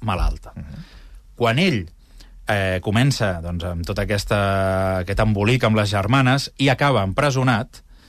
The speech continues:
Speaker 1: no pot enviar aquests diners a la seva mare al Pakistan, i la seva mare acaba morint.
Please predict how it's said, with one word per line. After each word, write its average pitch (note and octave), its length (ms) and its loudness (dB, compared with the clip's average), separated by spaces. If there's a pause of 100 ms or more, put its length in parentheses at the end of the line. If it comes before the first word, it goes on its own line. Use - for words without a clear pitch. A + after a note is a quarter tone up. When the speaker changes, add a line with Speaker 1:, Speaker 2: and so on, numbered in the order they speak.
(260)
Speaker 1:
no D3+ 200 4
pot C#3 220 4
enviar G2+ 320 0
aquests G2 240 -2
diners G2+ 460 -2
a A#2 100 0
la G2+ 100 2
seva A2 260 2
mare G2+ 220 2
al F#2+ 120 0
Pakistan, B2 580 0 (240)
i B2+ 80 0
la B2+ 100 4
seva D#3 240 2
mare B2+ 180 2
acaba A2+ 280 0
morint. D2+ 400 -6